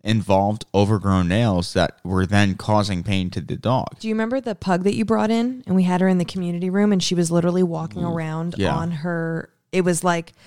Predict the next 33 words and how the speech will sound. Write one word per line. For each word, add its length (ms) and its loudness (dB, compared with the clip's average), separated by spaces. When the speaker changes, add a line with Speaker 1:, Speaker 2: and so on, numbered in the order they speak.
Speaker 2:
her 240 2
nails 380 -4
were 240 -6
twisted 540 0
in 240 0
Speaker 1:
Mm-hmm. 100 4
Speaker 2:
so 120 0
badly 520 -6
into 260 -2
her 160 0
pads 400 -2
that 140 -2
she 160 -2
couldn't 240 0
even 240 -2
walk. 340 -8
Speaker 1:
Yeah, 220 4
so 200 0
the 120 4
nails 440 4
will 120 2
grow 320 6
so 260 4
long 360 4
that 120 2
there's 180 0
no 200 6
room 340 4
for 140 0
them 240 2
on 160 -2
the 80 0
ground. 500 0